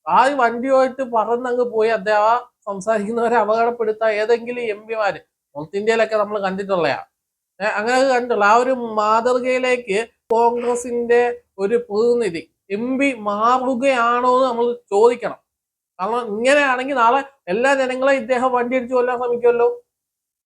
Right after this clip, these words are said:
ഇദ്ദേഹം ഒരു സാധാ ജനങ്ങളിൽ നിന്ന് തെരഞ്ഞെടുക്കപ്പെട്ട ഒരു വ്യക്തിയാണ്, അല്ലാതെ രാജാവോ ഒന്നും അല്ല. നമ്മളിവിടെ പിണറായി വിജയനെ എന്തൊക്കെയാ പറയുന്നത്, അദ്ദേഹത്തെ ഏകാധിപതിയായിട്ട് ഹിറ്റ്ലറായിട്ട് നരേന്ദ്രമോദി അവരെ ഉപയോഗിച്ചിട്ടുണ്ട്. അപ്പൊ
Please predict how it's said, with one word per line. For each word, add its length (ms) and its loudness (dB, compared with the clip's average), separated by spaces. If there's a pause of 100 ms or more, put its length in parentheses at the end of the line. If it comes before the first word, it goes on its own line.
(140)
ഇദ്ദേഹം 360 4
ഒരു 400 2 (120)
സാധാ 340 0
ജനങ്ങളിൽ 600 -2
നിന്ന് 240 2
തെരഞ്ഞെടുക്കപ്പെട്ട 520 -2
ഒരു 100 0
വ്യക്തിയാണ്, 520 0
അല്ലാതെ 380 2
രാജാവോ 480 4 (300)
ഒന്നും 300 0
അല്ല. 120 2 (240)
നമ്മളിവിടെ 380 2
പിണറായി 380 -2
വിജയനെ 360 -4
എന്തൊക്കെയാ 360 -4
പറയുന്നത്, 400 0
അദ്ദേഹത്തെ 460 -2 (100)
ഏകാധിപതിയായിട്ട് 600 2
ഹിറ്റ്ലറായിട്ട് 600 -4 (300)
നരേന്ദ്രമോദി 600 2
അവരെ 180 2
ഉപയോഗിച്ചിട്ടുണ്ട്. 640 -6 (840)
അപ്പൊ 140 4